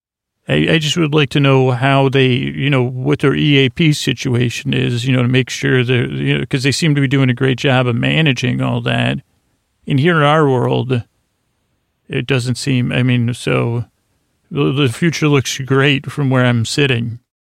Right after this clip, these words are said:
Okay, in relation, you realize you, you know, didn't take the time to appreciate him. Then we get another nice base, uh, sh-, star base shot.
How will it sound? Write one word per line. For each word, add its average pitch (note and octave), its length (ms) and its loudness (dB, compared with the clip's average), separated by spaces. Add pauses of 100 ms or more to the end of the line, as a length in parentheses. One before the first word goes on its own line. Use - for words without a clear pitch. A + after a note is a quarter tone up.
(720)
Okay, C3 480 -2
in D3+ 120 0
relation, D3+ 580 0
you C3+ 140 -4
realize C3 520 2
you, C3+ 120 -4
you C3+ 180 -2
know, B2 140 0
didn't B2 240 -2
take B2 160 -4
the C3 100 -10
time C3 260 -2
to C3+ 100 -4
appreciate D3 600 -2
him. C#3 140 2
Then C3+ 100 2
we C#3 80 2
get C3+ 140 2
another C3 320 2
nice C3+ 320 0
base, C#3 560 -4
uh, D3 100 -8
sh-, - 220 -12
star C3+ 320 -2
base B2+ 240 0
shot. B2 680 -4